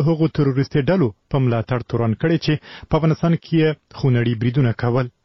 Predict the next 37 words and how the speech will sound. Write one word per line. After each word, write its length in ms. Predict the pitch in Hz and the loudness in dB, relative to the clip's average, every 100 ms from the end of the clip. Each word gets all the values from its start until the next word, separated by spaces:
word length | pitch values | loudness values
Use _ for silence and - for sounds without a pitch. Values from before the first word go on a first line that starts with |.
| _ - - - - | _ -20 -20 -10 -8
اسلام 220 | 165 185 175 | -2 2 2
آباد 200 | 175 170 | 2 0
د 40 | 156 | -2
افغان 220 | 143 160 160 | 0 -2 0
طالبانو 380 | 147 131 143 139 | 0 0 0 0
په 60 | 127 | 0
ملاتړ 340 | 123 123 - 165 113 | 0 0 0 -2 0
هم 100 | 135 - | -2 0
تورن 320 | 120 120 117 110 | -2 0 0 0
دی 80 | 113 - - | -2 -6 -2
او 60 | 151 147 | 0 0
د 80 | 139 | 0
پاکستان 420 | 123 - 120 135 123 131 | -4 -4 -2 0 -2 -2
پخوانی 320 | - 123 117 | -2 0 0
صدر 200 | - 110 110 | -2 -2 0
اعظم 240 | 110 160 - - - 135 | 0 0 -4 -14 -4 0
عمران 260 | 127 110 101 | 0 -2 -2
خان 160 | 147 185 - 175 | 0 0 0 -2
او 60 | 170 | 0
د 80 | 165 | 0
بهرنیو 420 | 156 156 160 160 | 0 2 2 0
چارو 240 | - 156 143 | 0 0 2
وزیر 260 | 131 143 151 - - - | 0 -2 -4 -8 -12 -2
شاه 160 | 151 143 | 0 2
محمود 280 | 131 143 - | 2 0 0
قریشي 400 | 139 127 - 175 - | 0 0 0 -2 0
په 40 | 120 | 0
وار 140 | 123 120 113 | 0 0 0
وار 200 | 117 - _ 135 | -2 -6 _ -4
د 100 | - | -2
طالبانو 340 | 127 117 127 127 | -2 0 0 0
د 100 | 123 | 0
حکومت 380 | 107 - 131 170 - - - | -2 -2 0 0 -4 -16 -6
په 80 | - 165 151 | -2 0 0
رسمیت 380 | 147 - 151 147 | -2 0 -2 0
پیژندنې 520 | 143 131 139 131 175 170 - 135 110 | -2 0 0 2 2 0 -2 -4 -2
غوښتنه 400 | 117 - 120 | -2 -2 -2